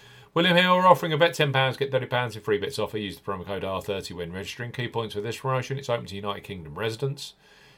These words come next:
Use the promo code R thirty when registering to claim this promotion. Ten pound minimum first qualifying deposit. First qualifying deposit must be made by debit card or cash card.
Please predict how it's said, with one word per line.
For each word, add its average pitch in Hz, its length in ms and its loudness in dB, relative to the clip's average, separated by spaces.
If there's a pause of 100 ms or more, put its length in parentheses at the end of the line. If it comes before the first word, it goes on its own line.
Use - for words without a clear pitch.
Use 151 160 -2
the - 80 -10
promo 147 260 4
code 139 200 8
R 139 160 8
thirty 143 320 4
when 101 180 2
registering 107 380 -4
to - 80 -12
claim 120 220 0
this 107 120 -10
promotion. 92 400 -8 (480)
Ten 143 180 2
pound 139 260 4
minimum 135 260 2
first 135 240 2
qualifying 135 400 2
deposit. 143 480 0
First 120 180 -2
qualifying 98 400 -4
deposit 104 320 -4
must 107 160 -8
be 113 80 -10
made 107 140 -4
by 107 80 0
debit 117 240 -2
card 120 160 -2
or 113 60 -4
cash - 280 -8
card. 123 300 -4